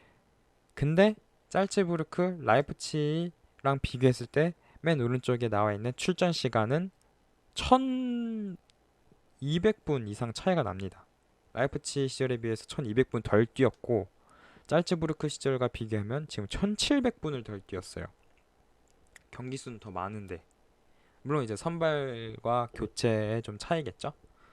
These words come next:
공격 포인트도 보면은 나비 케이타 지금 네 시즌째인데 팔 골 사 도움입니다. 짤츠부르크 이십 골 십일 도움, 라이프치히 십칠 골 십오 도움. 물론 이제 전술차, 리그 수준차 고려해야, 해야 되겠지만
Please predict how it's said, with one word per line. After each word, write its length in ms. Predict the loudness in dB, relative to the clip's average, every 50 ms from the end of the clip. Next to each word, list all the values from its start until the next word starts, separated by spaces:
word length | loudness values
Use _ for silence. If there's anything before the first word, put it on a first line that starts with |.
| -20 -20 -20 -20 -20 -20 _ _ _ _ _ _ _ _ _ _ _
공격 320 | -2 4 8 8 8 8 8
포인트도 680 | 6 6 6 6 6 6 6 8 8 8 8 6 4 0
보면은 520 | 2 2 4 4 4 4 2 0 0 -2 -6 _ _ _ _ _
나비 260 | 0 4 6 6 6 4
케이타 300 | 4 4 4 6 6 4
지금 540 | 2 2 0 0 0 0 0 0 -2 -6 -8 -10 -4
네 160 | 0 2 2
시즌째인데 1600 | 2 2 2 2 2 4 2 2 2 -2 -2 -2 0 0 0 -2 -4 -8 -14 -20 _ -6 -4 -4 -2 2 4 6 6 6 4 2 _ _ _ _ _ 4
팔 160 | 6 6 6
골 160 | 6 2 0
사 240 | 0 2 2 2 2
도움입니다. 580 | 2 2 0 0 -2 -6 -8 -10 -12 -14 -16 -18 _ _ _ _ _ _ _ _ _ _ _ _ _
짤츠부르크 1000 | -2 0 0 2 2 2 4 4 4 4 4 0 -2 -2 -6 -6 -2 -2 -2 -2 -4 _ _ _ _ -20 -20 -20 -20 _ _ _ _ _ -2
이십 200 | -2 -2 0 2
골 140 | 4 4 4
십일 340 | 2 0 0 0 0 0 0
도움, 320 | -2 -2 -2 -4 -6 -10 _ _ _ _ _ -4
라이프치히 720 | 2 4 4 4 2 -2 -6 -2 0 2 4 4 2 0 -2
십칠 380 | -6 -12 -12 -6 -2 0 0 2
골 160 | 2 2 2
십오 340 | 2 0 0 0 -2 -2 2
도움. 260 | 4 4 2 2 0 2
물론 240 | 4 4 4 4 2
이제 180 | 0 -2 -2
전술차, 720 | 0 2 2 2 4 4 4 4 4 4 6 6 6 6 4
리그 300 | 2 2 2 2 2 0
수준차 460 | 2 0 -2 -2 -2 -4 -4 -4 -4
고려해야, 480 | -4 0 0 0 2 2 2 2 2 2
해야 260 | 2 2 4 4 4
되겠지만 720 | 4 2 0 -2 -2 -4 -8 -8 -2 0 0 0 0 -2